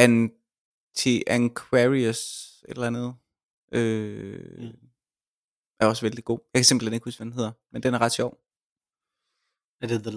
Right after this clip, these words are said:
Speaker 2: Life Aquatic?
Speaker 1: Ja, det er det, den hedder. Det er det, den hedder. Ja.
Speaker 2: Yes.
Speaker 1: Ja. Ja.
Speaker 2: Øh, så har jeg jo lige set Space Jam en masse
Speaker 1: Mm.
Speaker 2: sammen med min søn. Det er ikke den bedste Bill Murray-film, men Bill Murray er ret god i den. Han er sådan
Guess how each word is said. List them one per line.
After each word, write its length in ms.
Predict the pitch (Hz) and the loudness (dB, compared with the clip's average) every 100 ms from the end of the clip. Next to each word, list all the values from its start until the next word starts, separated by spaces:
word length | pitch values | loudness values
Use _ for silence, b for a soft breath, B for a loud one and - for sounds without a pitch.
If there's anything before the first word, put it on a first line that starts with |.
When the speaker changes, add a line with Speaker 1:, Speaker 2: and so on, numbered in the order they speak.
| 117 | -4
Speaker 2:
Life 200 | 147 147 | -4 -6
Aquatic? 340 | 113 _ - 175 | -16 _ 6 10
Speaker 1:
Ja, 100 | 208 - | 10 8
det 40 | - | 2
er 40 | |
det, 100 | 151 | 2
den 80 | 143 | 2
hedder. 160 | 131 110 | 0 -2
Det 300 | - 151 127 | -6 -14 -12
er 40 | |
det, 100 | 98 | -12
den 80 | 107 | -16
hedder. 160 | 110 - _ _ _ | _ -20 _ _ _
Ja. 80 | 110 | -20
Speaker 2:
Yes. 120 | 127 _ _ _ | -20 _ _ _
Speaker 1:
Ja. 40 | - _ _ _ _ _ _ _ - 110 | -20 _ _ _ _ _ _ _ -12 -12
Ja. 40 | - _ _ _ _ - | -12 _ _ _ _ 0
Speaker 2:
Øh, 560 | 131 120 110 104 104 - | 2 2 0 -6 -10 2
så 100 | 165 | 6
har 60 | |
jeg 40 | 156 | 8
jo 40 | |
lige 100 | 131 | 6
set 180 | 143 131 | 2 -2
Space 400 | - - 175 190 - | -4 0 4 6 6
Jam 280 | 113 104 107 _ _ _ | 2 -2 -10 _ _ _
en 80 | 120 | -2
masse 240 | 120 143 190 | 2 4 6
Speaker 1:
Mm. 320 | 214 190 139 | 4 2 -2
Speaker 2:
sammen 160 | 120 | -6
med 60 | 113 | -10
min 120 | 104 | -12
søn. 240 | 101 120 117 _ _ _ _ _ - | -16 -16 -18 _ _ _ _ _ 2
Det 100 | 147 | 4
er 40 | |
ikke 180 | 117 104 - | 6 2 -8
den 100 | 107 | -10
bedste 260 | 104 - | -10 -12
Bill 140 | 110 107 | -16 -14
Murray-film, 420 | 107 107 - 113 | -12 -14 -16 -18
men 120 | 113 | -8
Bill 120 | 107 117 | -4 4
Murray 180 | 156 220 | 8 10
er 80 | |
ret 180 | 131 147 | 8 4
god 200 | - 139 | 4 4
i 20 | |
den. 100 | 135 | 4
Han 100 | 127 | 2
er 40 | 165 | -2
sådan 320 | - 117 | -2 -4